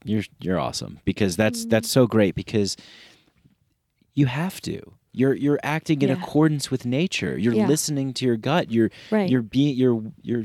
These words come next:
Speaker 1: you're being a part of the whole dance.
Speaker 2: Right. And if
Speaker 1: We,
Speaker 2: I
Speaker 1: we
Speaker 2: shut
Speaker 1: can't
Speaker 2: that
Speaker 1: have these,
Speaker 2: down
Speaker 1: these blanket rules and regulations, right?
Speaker 2: Yes. And if I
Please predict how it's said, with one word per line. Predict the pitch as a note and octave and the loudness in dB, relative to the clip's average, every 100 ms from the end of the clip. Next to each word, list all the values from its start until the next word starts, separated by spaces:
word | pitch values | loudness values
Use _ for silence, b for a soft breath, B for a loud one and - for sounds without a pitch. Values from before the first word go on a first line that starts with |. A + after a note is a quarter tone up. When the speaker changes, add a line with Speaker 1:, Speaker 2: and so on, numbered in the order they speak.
| - | -2
Speaker 1:
you're | A#2+ | -2
being | A2+ C#3+ C3+ | 2 2 2
a | |
part | - - C#3+ | -2 0 0
of | D3 A#2 | 0 -2
the | |
whole | G#2 B2 B2 | -2 -2 -2
dance. | A#2 C#3 D#3 - - A3 | -2 -2 -4 -6 -6 -2
Speaker 2:
Right. | G3 - B B - | -2 -4 B B 0
And | A#3 | 4
if | C4 | 6
Speaker 1:
We, | C#4 | 4
Speaker 2:
I | |
Speaker 1:
we | D4+ | 4
Speaker 2:
shut | C#4 C#4+ | 2 2
Speaker 1:
can't | C#4 D4+ | 4 2
Speaker 2:
that | C3+ | 2
Speaker 1:
have | B3 | 2
these, | A3 | 2
Speaker 2:
down | A3 A3+ | 0 0
Speaker 1:
these | A3 A#2 | 2 0
blanket | F#2 G#2+ A2 A2+ A2 F#2 | 0 -2 0 -2 -4 -2
rules | G2+ G#2+ A2 G2+ | 2 4 4 2
and | G2 | 0
regulations, | F#2+ F#2 E2+ G2 C#3 C#3+ C#3 | 0 -2 -2 -2 -4 -6 -6
right? | G#2+ C#3 E3+ - | -4 -4 -6 -6
Speaker 2:
Yes. | G#3 G3 - - _ b b b b b - | -4 -4 -8 -18 _ b b b b b 0
And | A#3+ | 2
if | B3+ | 4
I | C4+ D4+ D4+ | 2 2 -2